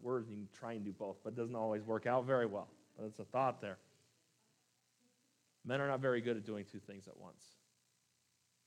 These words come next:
In Christianity, no one's good at doing two things at once. Doesn't matter if you're a man or a woman.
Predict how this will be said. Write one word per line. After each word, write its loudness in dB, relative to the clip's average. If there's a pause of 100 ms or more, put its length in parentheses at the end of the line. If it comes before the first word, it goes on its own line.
(520)
In -10
Christianity, -4 (1400)
no -2
one's -4
good -6
at -8
doing -10
two -14 (100)
things -14
at -18
once. -20 (1120)
Doesn't -6
matter 0
if -4
you're 0
a -2
man -4
or 0
a 0
woman. -4